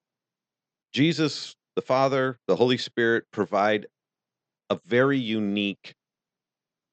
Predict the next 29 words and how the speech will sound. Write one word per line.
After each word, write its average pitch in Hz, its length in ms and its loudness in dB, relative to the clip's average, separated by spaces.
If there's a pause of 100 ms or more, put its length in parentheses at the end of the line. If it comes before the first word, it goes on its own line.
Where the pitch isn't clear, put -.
(160)
parallel. 95 560 0
Like, 95 200 0 (200)
they 120 280 0
cover 123 680 -2
every 127 300 0
basis 113 600 0
for - 160 -8
you 101 220 -2
to - 160 -4
know 101 260 2
how 107 300 0
secure 110 680 -2
you 90 220 -4
become. 82 500 -8 (540)
One 107 460 0 (360)
is 98 140 0
how 104 160 4
Jesus 104 460 -2
and 104 100 4
the 92 80 -2
Father 92 340 2
were 82 180 0
one. 71 360 -10 (580)
That, 92 240 -2
that's 104 300 2
the 95 100 -2
first - 320 0
piece. 71 360 -6 (480)
Then 131 420 0